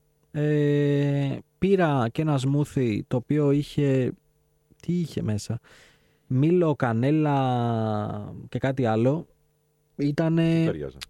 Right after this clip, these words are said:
Speaker 1: οριακά σαν... ε, πώς είναι η κρέμα του μωρού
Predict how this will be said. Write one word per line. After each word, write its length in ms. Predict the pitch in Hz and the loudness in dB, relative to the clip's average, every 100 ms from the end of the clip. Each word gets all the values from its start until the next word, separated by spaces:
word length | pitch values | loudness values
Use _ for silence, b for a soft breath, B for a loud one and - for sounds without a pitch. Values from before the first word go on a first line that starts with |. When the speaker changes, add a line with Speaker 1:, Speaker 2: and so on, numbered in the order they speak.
| _ | _
Speaker 1:
οριακά 760 | - 135 135 131 117 - 147 156 | 0 2 4 4 2 0 0 0
σαν... 560 | 147 - 151 156 156 156 | -2 -2 0 2 2 2
ε, 1500 | 151 147 147 143 143 143 139 139 139 135 135 - - 123 - - - - - - _ _ - | 2 2 2 2 0 0 0 -2 -2 -2 -4 -4 -8 -10 -12 -14 -16 -18 -20 -20 _ _ -4
πώς 220 | 139 - | -4 -2
είναι 240 | 151 123 | -2 0
η 60 | 107 | 0
κρέμα 280 | 117 117 113 | 0 0 0
του 100 | 113 | 0
μωρού 400 | 104 104 117 | 0 0 -2